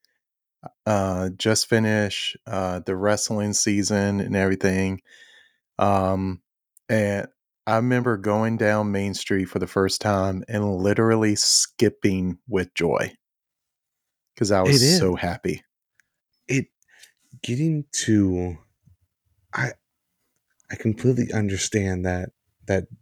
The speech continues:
Speaker 2: joy that you feel. Getting to go back home, as I would say, it, it's a phenomenal feeling.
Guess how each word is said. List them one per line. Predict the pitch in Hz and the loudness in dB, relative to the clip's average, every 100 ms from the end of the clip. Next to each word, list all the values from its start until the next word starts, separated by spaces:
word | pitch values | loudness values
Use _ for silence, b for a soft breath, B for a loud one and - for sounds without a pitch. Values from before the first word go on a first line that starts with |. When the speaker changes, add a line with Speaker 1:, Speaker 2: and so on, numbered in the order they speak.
| - | -16
Speaker 2:
joy | - 104 98 95 | -4 0 0 0
that | 92 - | -4 -6
you | 104 98 | -6 -6
feel. | - - 87 101 | -8 -8 -8 -8
Getting | - 113 123 117 - - | -4 -2 0 -2 -4 0
to | 101 95 90 90 _ _ _ _ _ _ _ _ _ 104 | 2 2 -2 -8 _ _ _ _ _ _ _ _ _ -6
go | 101 98 | 0 2
back | 98 98 | 2 -2
home, | - 95 87 92 104 101 _ _ _ _ _ 104 | -4 -6 -4 -4 -8 -12 _ _ _ _ _ -6
as | 95 | 0
I | 95 | 0
would | 98 | 0
say, | - - 101 104 - _ _ _ _ _ - | -2 -4 -4 -4 -12 _ _ _ _ _ -2
it, | 117 - | 0 2
it's | 110 - | -2 -2
a | 98 | -6
phenomenal | - 98 90 87 90 90 87 | -4 -4 -2 -4 -4 -4 -6
feeling. | 85 104 95 90 87 | -4 -4 -2 -4 -10